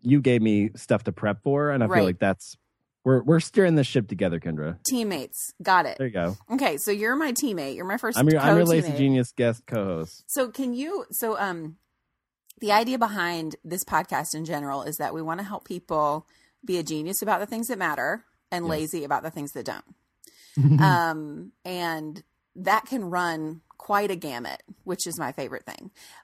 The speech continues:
Speaker 1: Right.
Speaker 2: But let me ask you, like, what,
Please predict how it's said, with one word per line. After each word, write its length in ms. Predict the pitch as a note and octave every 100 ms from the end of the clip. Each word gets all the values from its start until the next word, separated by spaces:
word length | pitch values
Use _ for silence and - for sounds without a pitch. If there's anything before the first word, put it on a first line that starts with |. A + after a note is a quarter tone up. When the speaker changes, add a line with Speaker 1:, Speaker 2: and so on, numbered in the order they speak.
| _
Speaker 1:
Right. 140 | F2
Speaker 2:
But 140 | - A#3
let 100 | E4
me 80 | A#4
ask 380 | G3+ G#3+ G#3 -
you, 720 | G3+ F#3+ F#3 F3 E3 D#3 E3 -
like, 240 | F3 E3 -
what, 640 | F3+ G#3+ B3 E4 -